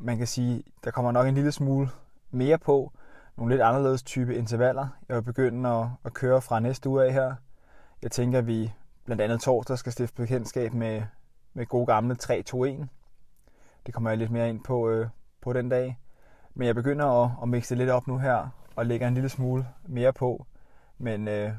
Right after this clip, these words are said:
men det er s-, relativt begrænset, hvor meget mere der kan, kan smides oven i hatten. Mit koncept er hele tiden de her, øh, de her tre timer. Og der er jeg ved at være,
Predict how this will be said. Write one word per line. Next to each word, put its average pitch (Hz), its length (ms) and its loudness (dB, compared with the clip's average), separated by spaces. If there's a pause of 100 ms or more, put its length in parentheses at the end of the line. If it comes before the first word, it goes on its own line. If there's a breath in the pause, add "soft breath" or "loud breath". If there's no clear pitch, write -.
(480)
men 110 160 -4
det 107 100 2
er 110 100 6
s-, - 260 -6
relativt 117 440 0 (320 loud breath)
begrænset, 117 460 -4
hvor 117 80 0
meget 110 240 0
mere 117 200 2
der 117 80 2
kan, 113 340 -2 (560 soft breath)
kan 123 100 -6
smides 120 260 -2
oven 117 200 2
i 120 40 2
hatten. 117 420 2 (640 soft breath)
Mit 123 140 -4
koncept 123 400 0
er 113 100 8
hele 120 200 2
tiden 120 220 -2
de 120 120 0
her, 117 300 6
øh, 107 280 0 (220)
de 123 60 -2
her 117 140 2
tre - 280 -4
timer. 123 380 -2 (880)
Og 110 120 -8
der 113 80 6
er 113 100 8
jeg 117 100 6
ved 113 80 0
at 113 160 6
være, 107 340 2